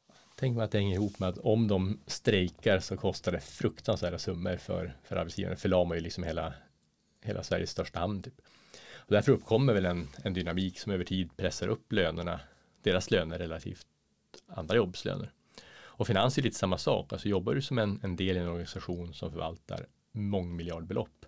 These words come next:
då är det lätt att tycka att man, man förtjänar en hel del själv också, liksom. Alltså, det, det är ju, det är ju lätt, alltså, det finns jättemycket pengar att ta av, så det är lätt att ta lite grann, liksom. Alltså, att, att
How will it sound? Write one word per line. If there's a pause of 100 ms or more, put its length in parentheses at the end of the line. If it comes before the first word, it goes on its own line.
(560)
då
är
det
lätt
att
tycka
att
man, (220)
man
förtjänar
en
hel
del (680)
själv
också,
liksom. (100)
Alltså,
det,
det
är
ju,
det
är
ju
lätt,
alltså,
det
finns
jättemycket
pengar
att
ta
av,
så
det
är
lätt
att (520)
ta
lite
grann,
liksom. (340)
Alltså,
att,
att